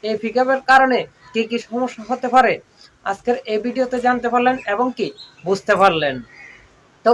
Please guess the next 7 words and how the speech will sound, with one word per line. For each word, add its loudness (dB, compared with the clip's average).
ভিডিওটা 0
ভালো 6
লাগলে 0
লাইক 0
এবং -4
কমেন্ট 4
করতে -4